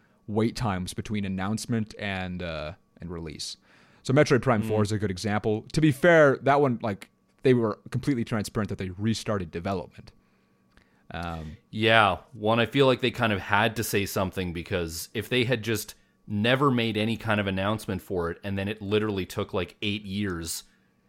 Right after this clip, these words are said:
Speaker 2: you'd have people asking some questions, like, "What the heck?
Speaker 1: Well, that's what
Speaker 2: Why did
Speaker 1: they
Speaker 2: you even announce this?" <laughs>
Speaker 1: That's what they did with Pikmin. They announced Pikmin four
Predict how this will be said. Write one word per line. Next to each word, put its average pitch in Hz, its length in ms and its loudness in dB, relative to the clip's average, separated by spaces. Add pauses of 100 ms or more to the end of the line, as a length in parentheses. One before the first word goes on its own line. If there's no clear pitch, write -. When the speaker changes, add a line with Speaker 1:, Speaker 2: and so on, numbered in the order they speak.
(160)
Speaker 2:
you'd 98 160 -6
have 120 220 0
people 113 580 0
asking 110 460 -2
some 90 180 -8
questions, 95 600 -4
like, 85 200 -6
"What 110 220 -4
the 101 100 2
heck? 98 400 -4 (240)
Speaker 1:
Well, 151 100 6
that's 185 200 6
what 185 140 8
Speaker 2:
Why 117 120 6
did 175 120 8
Speaker 1:
they 165 40 6
Speaker 2:
you 127 140 2
even 123 200 2
announce 110 400 2
this?" - 340 0 (300)
<laughs> - 300 -12
Speaker 1:
That's 180 260 6
what 190 160 4
they 190 100 8
did 180 180 4
with 156 160 0
Pikmin. 113 420 -2 (100)
They 139 140 6
announced 170 400 0
Pikmin 214 380 2
four 117 580 6